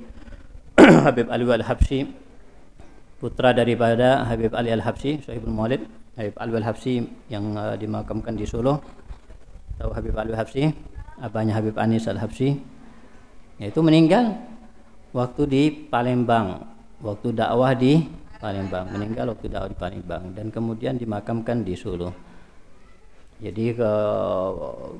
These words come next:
begitu juga putranya, ada saudaranya Habib Anis, malah Habib Anis saudaranya ini aneh, jarang sekali ke Indonesia. Habib Ahmad Al-Habsyi, kakaknya Habib Anis Al-Habsyi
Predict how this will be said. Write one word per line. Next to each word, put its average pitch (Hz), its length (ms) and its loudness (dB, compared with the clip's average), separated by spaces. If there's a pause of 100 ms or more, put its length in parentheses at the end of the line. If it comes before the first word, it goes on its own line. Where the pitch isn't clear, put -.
begitu 185 320 2
juga 226 480 4 (760)
putranya, 196 520 4 (800)
ada 156 480 4
saudaranya 143 480 2
Habib 139 240 2
Anis, 143 480 -2
malah 123 400 -6
Habib 120 240 -12
Anis 147 320 -8 (480)
saudaranya 131 480 0
ini 160 120 0
aneh, 127 240 -2 (580)
jarang 139 520 4
sekali 151 400 4
ke 147 120 0
Indonesia. 120 560 0 (120)
Habib 107 200 -10
Ahmad 120 320 0 (440)
Al-Habsyi, 107 480 -4 (760)
kakaknya 120 420 0
Habib 117 180 0
Anis 113 240 -2
Al-Habsyi 110 440 -6